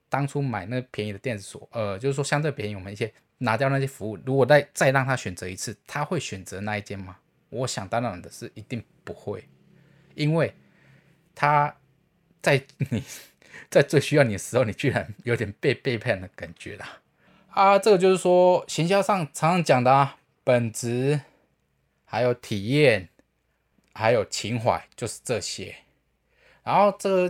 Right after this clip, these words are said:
这几个话题的话，就是这几个案例的话，给大家想一想，你的逻辑是怎样？就是说想说这个是不是有符合到，match 到你，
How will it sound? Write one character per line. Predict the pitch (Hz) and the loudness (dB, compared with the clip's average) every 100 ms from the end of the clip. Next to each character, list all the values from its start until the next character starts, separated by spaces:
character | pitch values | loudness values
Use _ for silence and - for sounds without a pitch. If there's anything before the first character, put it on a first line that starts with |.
| - | -2
这 | 202 190 | 0 0
几 | 165 - 120 | 0 -6 -4
个 | 117 | -2
话 | 120 185 139 | 0 2 2
题 | - 95 | 0 -8
的 | 101 | 0
话， | 135 123 107 101 98 | 4 4 2 -2 -6
就 | 101 120 | -10 -8
是 | 123 123 117 110 104 95 - | -6 -6 -6 -8 -8 -12 -6
这 | 175 151 127 | 0 2 0
几 | - 98 | -6 -10
个 | 104 104 98 95 95 | -4 -4 -4 -6 -6
案 | 147 135 | -4 -2
例 | 127 | 0
的 | 117 | 0
话， | 117 | 0
给 | - - | -4 -8
大 | 135 | -4
家 | 127 123 | -2 -4
想 | - 90 | -6 -10
一 | 110 | -10
想， | - - _ - | -12 -14 _ -8
你 | 117 | -6
的 | 117 | -4
逻 | 120 117 139 | -2 -2 -2
辑 | 120 98 107 _ _ - | -4 -12 -16 _ _ -12
是 | - | -12
怎 | - - 92 | -8 -10 -8
样？ | 107 92 - _ _ | -10 -10 -14 _ _
就 | - | -8
是 | 139 | -6
说 | 139 131 | -4 -4
想 | 123 - 107 85 | -6 -6 -6 -6
说 | - 120 117 - _ _ _ - | -8 -6 -6 -10 _ _ _ -10
这 | 190 | -8
个 | - 101 - _ _ | -8 -10 -14 _ _
是 | - 147 | -8 -6
不 | 135 | -4
是 | - | -6
有 | 113 107 | -6 -8
符 | - - 98 | -8 -16 -16
合 | 87 98 - | -14 -16 -8
到， | 123 104 80 - _ _ _ _ _ _ | -4 -4 -8 -14 _ _ _ _ _ _
match | 151 139 - | -6 -6 -4
到 | - 110 | -6 -6
你， | 87 | -10